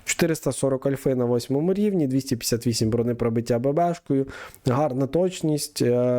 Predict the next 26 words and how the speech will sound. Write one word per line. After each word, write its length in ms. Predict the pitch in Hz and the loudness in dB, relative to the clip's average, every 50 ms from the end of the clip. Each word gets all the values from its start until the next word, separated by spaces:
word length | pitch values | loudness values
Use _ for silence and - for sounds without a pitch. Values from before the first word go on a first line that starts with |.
| 123 123 123 123 117 113 | 2 2 2 2 2 2
гарна 300 | 123 139 143 143 135 120 | 0 0 0 0 0 -2
середня 640 | - - 123 127 127 123 120 120 117 117 117 113 | 0 0 0 0 2 2 2 2 2 2 0 0
шкода 340 | - - - 131 127 117 113 | -2 -2 -2 0 0 2 0
на 160 | 107 113 120 | 0 0 0
хвилину. 460 | 113 - - 101 95 92 90 90 - - - | -2 -2 -2 0 0 0 0 -2 -2 -4 -4
Тобто 260 | - 107 - 117 127 | -6 -2 0 0 2
він 260 | 143 151 151 135 117 | 2 2 2 2 0
буде 300 | 110 117 143 156 135 127 | 0 0 0 0 0 0
роздавати 540 | 117 113 107 110 120 123 139 147 147 - 107 | 0 0 0 0 0 2 2 0 0 -2 -2
дуже 280 | 107 113 123 123 120 104 | 0 0 0 2 0 0
потужно. 540 | - 107 98 - 101 92 - - 95 110 - - - - - - - - - | -2 -4 -4 -2 -2 -4 -2 -2 -4 -4 -4 -6 -6 -6 -6 -8 -8 -2 0
Його 220 | 123 143 156 151 | 2 2 2 2
називається 520 | 143 131 120 120 123 131 131 123 113 - 110 | 2 0 0 2 2 2 0 0 -2 -4 -10
такий 280 | - - 117 110 107 | -6 -2 0 0 0
Су 200 | - - 143 131 | 0 0 -2 -2
сто 180 | - - 120 117 | -2 0 0 2
ігрек 420 | 127 139 135 127 120 107 - - | 2 2 2 2 0 -2 -2 -2
на 240 | 110 110 113 113 107 | -2 0 0 0 0
восьмому 440 | 101 101 107 107 - - 101 95 92 | 0 0 0 -2 -2 -2 -2 -2 0
рівні. 260 | 92 92 90 90 95 | 0 0 0 0 0
Правда, 340 | - - 156 151 131 123 117 | 2 2 2 2 2 0 0
величезний 480 | 120 127 135 135 151 135 127 139 160 | 0 0 0 0 0 0 0 0 -2
корпус, 480 | 160 - 208 214 202 202 - 147 - - - - - - - - | 0 0 0 0 0 -2 -4 -6 -6 -6 -18 -20 -20 -20 -14 -4
картонний, 680 | - - 139 143 - - 190 196 196 185 175 156 143 131 | -2 -2 -2 0 0 0 0 2 2 2 2 0 2 2
він 200 | 117 120 117 113 | 2 2 0 0
повільний, 640 | 117 135 135 151 175 185 180 170 156 151 143 135 127 | 0 0 0 2 2 2 2 2 2 2 2 2 0